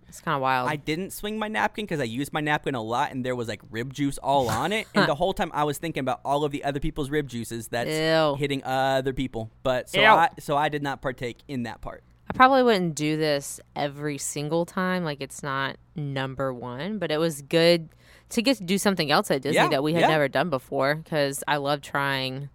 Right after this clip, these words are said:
Speaker 1: new things and getting to do new experiences. So that was really awesome.
Speaker 2: And then I went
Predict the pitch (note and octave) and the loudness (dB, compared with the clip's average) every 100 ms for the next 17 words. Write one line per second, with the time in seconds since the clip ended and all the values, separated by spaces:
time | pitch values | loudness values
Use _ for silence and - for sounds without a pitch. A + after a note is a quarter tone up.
0 | _ _ _ _ D3 D#3 D#3 C3 C3+ D3 | _ _ _ _ -2 -2 0 -4 -4 -6
1 | D#3+ - - D3+ D3 D3 C#3+ D3+ C3+ C3+ | -6 -8 -6 -6 -4 -4 -6 -8 -6 -4
2 | C3 B2+ - D3+ C#3 - - C#3+ C#3 C#3+ | -2 -4 -4 -4 -6 -6 -8 -6 -6 -10
3 | - - - D3+ C#3+ C#3+ - - - - | -12 -12 -10 -6 -4 -4 -8 -8 -8 -8
4 | - - D#3+ _ _ _ _ _ _ _ | -10 -12 -12 _ _ _ _ _ _ _
5 | _ _ - D#3+ D3 F3+ B3 B3+ B3 - | _ _ -10 -6 -2 0 0 0 -4 -10
6 | - C#3 G3 G#3+ F3 F3 | -6 0 0 0 -2 -4